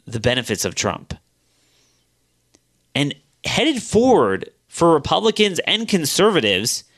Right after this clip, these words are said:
and they're separate, that's, it's actually, they're, I, I'm very, I'm very optimistic. If, if Republicans and Trump would play their cards right, I'm really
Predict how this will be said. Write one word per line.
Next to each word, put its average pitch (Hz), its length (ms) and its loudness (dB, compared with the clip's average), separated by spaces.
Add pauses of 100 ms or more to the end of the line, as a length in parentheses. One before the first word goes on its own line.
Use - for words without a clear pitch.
(280)
and 107 140 -2
they're 104 140 0
separate, 107 580 -2 (380)
that's, - 260 -4 (360)
it's 156 240 -2
actually, 214 580 0
they're, 175 240 2 (100)
I, 185 240 -2
I'm 185 180 -2
very, 214 320 2 (540)
I'm 165 160 0
very 196 240 2
optimistic. 220 840 -2 (1300)
If, 165 220 -4
if 180 320 0
Republicans 180 580 0
and 139 120 0
Trump 170 400 0
would 135 200 2
play 170 240 2
their 143 140 2
cards 165 380 0
right, 90 340 0 (2000)
I'm 131 180 2
really 185 580 2